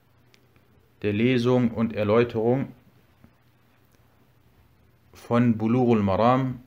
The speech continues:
min Adillati al-Ahkam. Und inshallah ist das heute die letzte Sitzung von Kitab al-Tahara,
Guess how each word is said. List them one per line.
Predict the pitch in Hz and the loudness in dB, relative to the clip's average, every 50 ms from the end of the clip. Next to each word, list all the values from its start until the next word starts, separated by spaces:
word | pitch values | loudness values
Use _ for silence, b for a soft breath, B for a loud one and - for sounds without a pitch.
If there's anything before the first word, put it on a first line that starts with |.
| _ - | _ -10
min | 110 110 117 120 123 117 107 | -4 -2 0 0 0 -2 -4
Adillati | 110 107 107 117 120 127 117 107 107 101 - - 127 131 120 - - | -6 -6 -4 -2 -2 -2 0 -2 -2 -2 -4 -8 -6 -6 -6 -8 -8
al-Ahkam. | 107 76 69 - - - - 120 120 139 151 143 - - _ _ _ _ _ _ _ _ _ _ _ _ _ _ _ _ _ _ _ _ _ _ _ _ _ _ _ _ _ _ _ _ _ _ _ _ _ _ - | -10 -10 -10 -12 -12 -10 -4 -2 -2 -2 -2 -6 -10 -20 _ _ _ _ _ _ _ _ _ _ _ _ _ _ _ _ _ _ _ _ _ _ _ _ _ _ _ _ _ _ _ _ _ _ _ _ _ _ -14
Und | 101 - - | -14 -10 -8
inshallah | 98 101 101 - 120 117 120 110 | -10 -8 -6 -2 0 2 2 2
ist | - 98 - - - | 0 -2 -6 -4 -4
das | 113 113 113 - - - - - | -4 -4 -4 -10 -16 -16 -8 -4
heute | 107 110 117 117 - - 113 113 113 | -2 -2 -2 -2 -4 -6 -6 -6 -6
die | 104 104 104 104 107 107 107 104 - - _ _ _ _ _ _ _ _ _ _ _ - | -6 -6 -4 -4 -4 -4 -6 -6 -8 -14 _ _ _ _ _ _ _ _ _ _ _ -16
letzte | - 101 107 123 135 131 - - - 123 113 | -10 -4 -2 -2 -2 -2 -6 -8 -6 -6 -4
Sitzung | 110 113 127 123 123 - 139 135 135 131 127 | -2 -2 -2 -4 -4 -6 -6 -4 -4 -6 -8
von | - - 120 120 123 117 113 | -6 -2 0 0 0 0 -2
Kitab | - - 101 - - 107 107 123 127 131 127 123 123 - - - | -4 -10 -10 -6 -2 0 2 4 4 4 2 2 -2 -6 -6 -6
al-Tahara, | - 110 107 - - 95 98 98 107 107 107 101 92 90 | -6 -6 -6 -6 -6 -6 -4 -2 0 2 2 2 0 -4